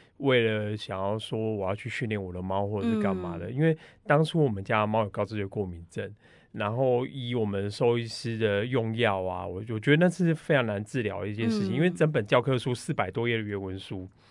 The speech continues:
Speaker 1: 它只有大概这个A four其中个四分之一个 block 小小的部分写了关于它的问题。
Speaker 2: 好惨哦。
Speaker 1: 对，很惨。可是我们的猫它就是那些，呃，状态不好的情况啊，
Speaker 2: 对。
Speaker 1: 包含攻击越来越凶猛，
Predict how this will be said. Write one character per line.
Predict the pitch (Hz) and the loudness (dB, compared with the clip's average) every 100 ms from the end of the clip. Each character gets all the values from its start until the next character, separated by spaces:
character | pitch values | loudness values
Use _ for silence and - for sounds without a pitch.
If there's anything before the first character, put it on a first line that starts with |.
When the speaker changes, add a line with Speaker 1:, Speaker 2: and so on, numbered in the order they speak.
| - - | -20 -8
Speaker 1:
它 | - 190 | 0 4
只 | 160 | 6
有 | |
大 | 131 147 | 8 8
概 | 139 | 8
这 | 127 | 4
个 | |
A | - 135 143 | 4 4 6
four | 143 123 | 4 2
其 | - 120 | 0 -2
中 | 127 | 0
个 | 127 | -2
四 | - 156 | -4 -4
分 | 127 127 | 0 -2
之 | 120 127 | 0 -4
一 | |
个 | 117 | -2
block | 107 113 107 | 2 2 2
小 | 107 120 | 2 2
小 | 127 107 | 4 2
的 | 104 | 0
部 | 127 113 | -4 0
分 | 135 110 - - - - | 2 2 -2 -20 -20 -12
写 | - 143 | 0 2
了 | 117 | 4
关 | 143 135 | 4 4
于 | 120 | 4
它 | 117 120 | 2 2
的 | 117 | 2
问 | 117 101 95 | 0 -2 -6
题。 | - | -10
Speaker 2:
好 | 185 196 | -8 -8
惨 | - 170 156 | -6 -6 -6
哦。 | 160 170 | -8 0
Speaker 1:
对， | 156 110 | 0 2
很 | 104 107 | 0 -4
惨。 | 127 120 95 - _ _ | -2 -4 -6 -12 _ _
可 | 170 | 2
是 | 160 | 6
我 | 208 | 6
们 | 139 | 6
的 | 123 | 2
猫 | 135 143 143 | 4 4 4
它 | 139 135 | 2 2
就 | 139 | 0
是 | 127 135 123 120 | 0 0 0 0
那 | 127 123 | 0 0
些， | 135 120 120 123 | 0 2 2 2
呃， | 117 104 | 0 -4
状 | 101 135 | 2 2
态 | 131 131 | 4 4
不 | 123 | 4
好 | 120 110 98 | 0 0 0
的 | 98 98 | -4 -6
情 | - 101 | -8 -8
况 | 107 117 107 | 0 2 2
啊， | 104 101 | -4 -4
Speaker 2:
对。 | 101 | 2
Speaker 1:
包 | 120 | 4
含 | 120 110 107 - - - | 4 2 0 -8 -8 0
攻 | 131 139 | 2 2
击 | 135 113 107 | -2 -6 -2
越 | 123 | 2
来 | 120 | 4
越 | 123 117 | 4 0
凶 | 113 - 110 | -2 -2 -2
猛， | 113 104 | -2 -4